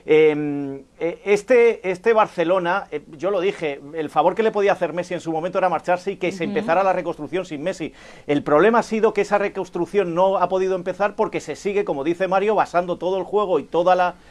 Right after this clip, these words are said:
Speaker 1: el organigrama prácticamente del club se basa en lo que diga, piense o
Speaker 2: Y
Speaker 1: quiera
Speaker 2: que
Speaker 1: hacer
Speaker 2: se
Speaker 1: Messi.
Speaker 2: decía
Speaker 1: Messi
Speaker 2: que Koeman iba a cambiar eso, ¿no? Y, y no, no ha
Speaker 1: Claro,
Speaker 2: pasado.
Speaker 1: pero,
Speaker 2: Lo hizo como en el
Speaker 1: pero si
Speaker 2: primer
Speaker 1: vienes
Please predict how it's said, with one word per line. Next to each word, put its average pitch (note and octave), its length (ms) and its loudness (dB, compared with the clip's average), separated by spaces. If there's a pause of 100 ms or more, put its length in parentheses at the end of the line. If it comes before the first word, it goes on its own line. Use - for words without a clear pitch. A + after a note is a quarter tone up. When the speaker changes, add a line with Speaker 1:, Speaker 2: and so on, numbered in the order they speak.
(160)
Speaker 1:
el D3 160 -6
organigrama D3 580 -6
prácticamente F3+ 560 -6
del F3 200 -6
club A3 260 -8
se D#3+ 180 -6
basa F3+ 280 0
en F#3 100 -4
lo D3 140 -2
que D3+ 100 -6
diga, G3+ 380 0
piense G#3 320 -2
o F#3 40 -2
Speaker 2:
Y - 20 -12
Speaker 1:
quiera C4+ 200 2
Speaker 2:
que C4+ 60 8
Speaker 1:
hacer C#4 140 2
Speaker 2:
se C4+ 60 4
Speaker 1:
Messi. C4 260 0
Speaker 2:
decía D4 140 2
Speaker 1:
Messi F#4+ 120 -2
Speaker 2:
que G4+ 100 2
Koeman F#4 360 -2
iba E4+ 140 2
a C4+ 40 -2
cambiar C4 380 2
eso, E4 280 -2
¿no? C4+ 160 -4
Y, B3 220 -8
y B3 40 -8
no, B3+ 120 -4
no C4 80 2
ha D#3+ 80 6
Speaker 1:
Claro, F3 180 4
Speaker 2:
pasado. B3 480 2
Speaker 1:
pero, B3 140 2
Speaker 2:
Lo B3+ 60 4
hizo C#4 200 -2
como F4+ 160 0
en D#4 60 2
el C#4 80 0
Speaker 1:
pero C#4 60 -2
si C4 60 -2
Speaker 2:
primer C4+ 100 -2
Speaker 1:
vienes D#4+ 160 4